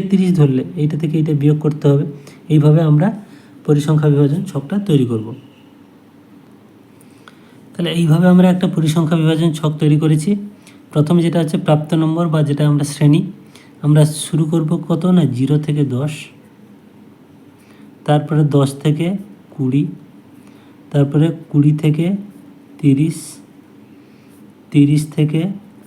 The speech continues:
চল্লিশ, একইভাবে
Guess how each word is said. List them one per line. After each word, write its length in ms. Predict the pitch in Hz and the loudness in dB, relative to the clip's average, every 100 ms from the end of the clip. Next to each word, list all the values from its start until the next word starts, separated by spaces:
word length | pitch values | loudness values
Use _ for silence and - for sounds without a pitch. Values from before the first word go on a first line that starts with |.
| - - - - - | -20 -20 -20 -20 -4
চল্লিশ, 480 | 147 139 139 147 165 - - - - - - - - - - - _ - - - 139 | 0 2 2 0 -4 -14 -20 -20 -20 -20 -20 -20 -20 -20 -20 -20 _ -20 -20 -12 -10
একইভাবে 440 | - 143 139 147 | -2 0 0 0